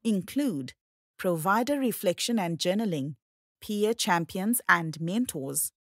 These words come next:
visual cues to prompt providers to counsel on P P F P.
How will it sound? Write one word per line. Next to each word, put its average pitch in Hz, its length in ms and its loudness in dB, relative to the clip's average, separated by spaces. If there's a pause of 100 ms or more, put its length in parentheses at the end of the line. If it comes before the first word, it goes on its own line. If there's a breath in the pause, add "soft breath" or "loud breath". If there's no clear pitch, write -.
(280)
visual 262 540 0
cues 185 480 0
to - 140 -10
prompt - 500 -4
providers 202 720 -2
to 247 140 -6
counsel 277 540 -2
on 160 200 -2
P 180 160 -8
P 165 260 -8
F 151 160 -8
P. - 280 -10